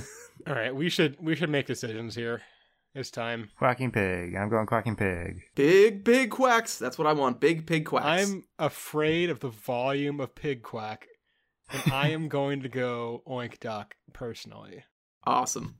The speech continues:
Speaker 3: There, there you have it, folks. That's what you do. Very decisive, two-to-one.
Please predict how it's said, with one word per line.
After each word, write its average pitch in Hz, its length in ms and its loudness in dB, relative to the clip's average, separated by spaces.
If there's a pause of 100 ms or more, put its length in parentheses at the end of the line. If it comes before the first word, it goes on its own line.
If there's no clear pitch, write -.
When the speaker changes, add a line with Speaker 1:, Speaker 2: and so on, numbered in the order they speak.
Speaker 3:
There, 165 220 6
there 190 260 6
you 240 160 4
have 151 200 6
it, 120 80 0
folks. 123 280 0
That's 143 200 2
what 151 160 6
you 135 100 2
do. 120 500 2
Very 170 340 6
decisive, 143 680 2 (160)
two-to-one. 135 640 4